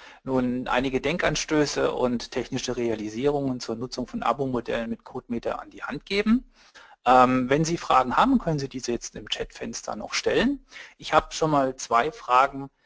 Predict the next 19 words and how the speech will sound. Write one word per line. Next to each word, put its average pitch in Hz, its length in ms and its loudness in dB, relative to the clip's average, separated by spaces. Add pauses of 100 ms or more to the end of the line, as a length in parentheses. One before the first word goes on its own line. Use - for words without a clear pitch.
(140)
äh, 123 220 -2 (100)
bekommen. 220 760 0 (180)
Eine 131 220 0
kann 139 160 -2
ich 139 140 -4
gleich 117 240 -4
selbst - 300 -4
beantworten. 196 760 0
Wir 143 140 -6
haben 131 120 -2
jetzt - 180 -6
die 127 80 -12
ganze 123 260 -2
Zeit 127 220 -4
über 117 200 -2
Konnektoren 135 680 0
und 107 220 -6
Gateways 165 500 2
gesprochen, 165 640 0